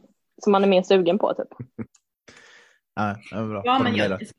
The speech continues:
Speaker 3: jag kan också tycka att konversationen, alltså du börjar prata med en person, det känns spännande, det känns intressant, men med tiden så känner man att det dalar, det är inte lika intressant. Man kanske stöter på någonting som känns så här,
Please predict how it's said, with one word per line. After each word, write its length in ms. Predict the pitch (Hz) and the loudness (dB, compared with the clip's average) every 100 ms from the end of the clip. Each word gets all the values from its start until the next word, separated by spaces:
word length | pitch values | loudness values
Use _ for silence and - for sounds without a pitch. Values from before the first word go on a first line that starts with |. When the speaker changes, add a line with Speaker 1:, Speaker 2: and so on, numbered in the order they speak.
| - _ _ _ _ | -20 _ _ _ _
Speaker 3:
jag 180 | - 277 | -4 -2
kan 140 | 269 | 2
också 180 | 359 381 | 0 0
tycka 200 | 320 302 | -4 -2
att 80 | 240 | -2
konversationen, 1000 | - 226 226 220 226 254 220 208 208 214 | -2 -2 -2 -4 -2 0 0 0 -2 -2
alltså 180 | - 233 | -4 -6
du 80 | 226 | -4
börjar 280 | 220 240 226 | 2 2 2
prata 300 | 277 269 220 | 0 -4 -4
med 60 | |
en 80 | 214 | -8
person, 500 | 214 226 214 202 196 - _ | -6 -4 -2 -2 -4 -10 _
det 80 | 202 | -6
känns 260 | 202 220 208 | 0 0 0
spännande, 420 | - 214 202 196 | -2 0 0 -2
det 20 | |
känns 260 | 190 190 185 | -2 -4 -2
intressant, 600 | 185 190 202 269 202 - | -4 -6 -2 0 0 -2
men 300 | 202 202 202 | -2 0 0
med 140 | 196 | -2
tiden 380 | 202 208 190 190 | -2 -2 -2 -4
så 60 | 220 | -4
känner 280 | - 214 190 | -4 -2 -2
man 160 | 185 | -2
att 200 | 180 180 | -4 -4
det 60 | 180 | -4
dalar, 540 | 185 185 180 175 175 | 0 2 2 0 -2
det 80 | 175 | -2
är 20 | |
inte 160 | 185 180 | -4 -4
lika 240 | 175 175 | -6 -4
intressant. 480 | 175 170 175 175 175 - - - | -6 -6 -2 0 0 -4 -18 -4
Man 140 | 190 | 0
kanske 300 | 202 220 208 | 2 0 0
stöter 280 | 208 233 220 | 0 -2 -2
på 280 | 220 247 233 | -2 0 2
någonting 440 | 240 226 233 233 | 0 0 -2 -4
som 140 | 220 | -4
känns 260 | 202 220 202 | -2 -2 0
så 60 | |
här, 120 | 202 | 0